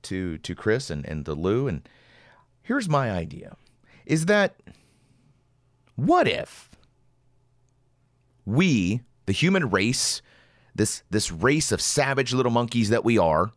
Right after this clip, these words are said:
haven't been a problem. We haven't been an issue. Okay? 'Cause we've always been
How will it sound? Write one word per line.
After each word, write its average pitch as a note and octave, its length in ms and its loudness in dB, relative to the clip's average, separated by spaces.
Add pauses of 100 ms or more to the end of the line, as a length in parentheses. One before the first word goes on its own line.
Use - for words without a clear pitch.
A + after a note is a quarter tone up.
(1900)
haven't F#3+ 340 -2
been E3+ 140 2
a D3+ 40 0
problem. A2+ 440 0 (1300)
We A#2+ 100 0
haven't C3+ 400 -4
been G#2+ 160 0
an F#2+ 100 -2
issue. - 340 -8 (1160)
Okay? F2+ 240 -2 (4000)
'Cause A2+ 180 -2
we've G#2+ 160 0
always B2+ 380 2
been G2+ 320 0